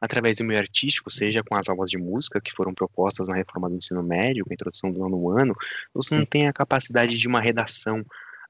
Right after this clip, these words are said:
Speaker 1: ah, fora do, da, da caixinha ali que eles colocam pro vestibular, uma poesia, ah, se você não tem a leitura de alguma coisa que traz esse sentido, um, alguma coisa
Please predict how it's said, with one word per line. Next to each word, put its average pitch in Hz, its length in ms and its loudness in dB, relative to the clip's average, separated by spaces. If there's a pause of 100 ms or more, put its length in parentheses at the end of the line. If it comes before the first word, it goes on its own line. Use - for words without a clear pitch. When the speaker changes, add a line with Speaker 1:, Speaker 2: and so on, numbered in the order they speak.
Speaker 1:
ah, 113 160 0 (160)
fora 135 460 2
do, 107 160 -2 (160)
da, 98 420 0 (200)
da 104 120 -2
caixinha 120 580 2
ali 110 140 -4
que 117 140 -6
eles 101 120 -4
colocam 98 340 -6
pro - 120 -10
vestibular, 95 680 0 (420)
uma 143 420 -2
poesia, 131 1040 4 (840)
ah, 120 600 2
se - 120 -8
você 127 180 -12
não 147 80 -14
tem 147 160 -4
a 147 40 2
leitura 127 540 0
de 117 320 2
alguma 113 280 4
coisa 113 280 -4
que - 100 -10 (120)
traz 135 320 2
esse 117 220 0
sentido, 110 580 0
um, 117 220 -2
alguma 113 260 2
coisa 117 340 4